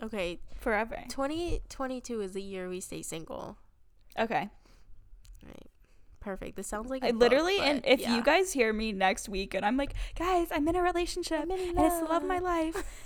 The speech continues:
Speaker 2: If you hear us both doing that, please just come to Boston and punch us in the <laughs> face.
Speaker 1: Yeah.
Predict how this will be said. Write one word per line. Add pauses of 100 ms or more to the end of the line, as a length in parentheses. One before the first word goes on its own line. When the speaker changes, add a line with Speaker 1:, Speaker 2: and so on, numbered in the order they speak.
(120)
Speaker 2:
If
you
hear
us
both
doing
that,
please
just
come
to
Boston
and
punch
us
in
the
<laughs>
face.
Speaker 1:
Yeah.